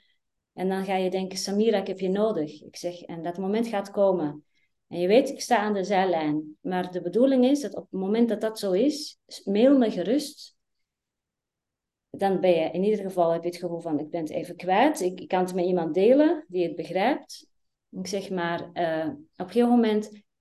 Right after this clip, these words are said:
probeer je de volgende keer om mij niet meer te mailen, om dan maar daar zelf te gaan zitten. En, eh, en, en ja, dat is voor iedereen anders. En ik moet zeggen dat de meeste mensen wel nog een tijdje blijven mailen. Die hebben die houvast, eh, nog wel even nodig.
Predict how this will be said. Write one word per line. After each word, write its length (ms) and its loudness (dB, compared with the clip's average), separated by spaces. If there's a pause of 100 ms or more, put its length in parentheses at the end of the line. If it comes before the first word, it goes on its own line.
(140)
probeer 220 4
je 60 4
de 80 2
volgende 300 4
keer 520 4
om 160 0
mij 140 4
niet 200 8
meer 320 4
te 140 -8
mailen, 360 -2
om 120 -8
dan 140 -8
maar 140 -6
daar 140 -6
zelf 300 -2
te 100 -10
gaan 180 -6
zitten. 440 -6 (840)
En, 380 -2
eh, 300 -4
en, 300 0
en 180 0
ja, 140 4
dat 120 0
is 80 -4
voor 140 0
iedereen 320 6
anders. 260 2
En 80 4
ik 100 -2
moet 180 -2
zeggen 500 2 (160)
dat 200 0
de 100 -4
meeste 380 4
mensen 520 4
wel 180 6
nog 180 6
een 100 -2
tijdje 320 2
blijven 360 2
mailen. 460 0 (260)
Die 140 -4
hebben 220 -2
die 280 2
houvast, 640 -4
eh, 220 -4
nog 200 -6
wel 200 4
even 300 -2
nodig. 380 4